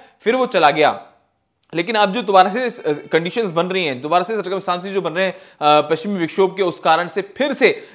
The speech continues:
एक बार ठंड और बढ़ेगी आने वाले सप्ताह, और, अ, जो ठंड का है वो एहसास कराएगा लोगों को। साथ ही साथ पहाड़ी इलाकों में बर्फबारी की उम्मीद इस पश्चिमी विक्षोभ से और, अ, सक्रिय हो जाएगी। अगर हम बात करें उत्तर हिमालय क्षेत्रों की, तो यहाँ पर कुछ कुछ इलाकों में बर्फबारी होगी।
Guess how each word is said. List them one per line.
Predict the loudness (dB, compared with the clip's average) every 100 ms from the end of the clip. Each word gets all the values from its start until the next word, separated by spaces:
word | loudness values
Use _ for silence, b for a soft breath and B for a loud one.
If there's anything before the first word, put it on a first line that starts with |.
| -8
एक | -2
बार | 0
ठंड | 0 0 -2 -2
और | 0 4 4
बढ़ेगी | 4 0 0
आने | -2 2
वाले | 2 0
सप्ताह, | -2 -4 0 -2
और, | 0 4 6 6 2 B B
अ, | -2 0 0
जो | -2
ठंड | -2 0 0 4
का | 4
है | 4 -2 -6
वो | 0 4
एहसास | 4 4 2 4
कराएगा | 4 4 4
लोगों | 2 2 0
को। | -4
साथ | -2 -2 -2
ही | 0
साथ | 0
पहाड़ी | 0 -6 -4 -2
इलाकों | 2 2 2 0
में | 0 -2 B B -4
बर्फबारी | -2 0 4 4 4
की | -2
उम्मीद | -2 -2 -2 -4 B B
इस | -2 -2
पश्चिमी | -4 -2 -2
विक्षोभ | -2 0 -2
से | 2
और, | 0
अ, | 2 0 0
सक्रिय | -4 -4 -2
हो | 0
जाएगी। | 2 2 0
अगर | -2
हम | 2
बात | 2 2
करें | 0
उत्तर | 0
हिमालय | -2 0 0
क्षेत्रों | -2 -2 -4
की, | -4
तो | -6
यहाँ | -6 -4 -4
पर | -4
कुछ | -6 -10
कुछ | -10
इलाकों | -4 -4 -2
में | -4
बर्फबारी | -4 -2 -2 0
होगी। | -2 -2 -6